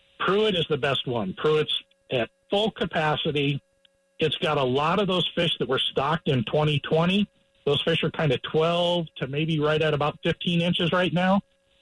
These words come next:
But you can get out there and get on some real good action of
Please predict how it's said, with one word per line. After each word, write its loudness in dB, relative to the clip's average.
But 0
you 0
can 2
get 2
out 2
there 2
and 0
get 0
on 0
some -2
real 2
good 0
action 0
of 0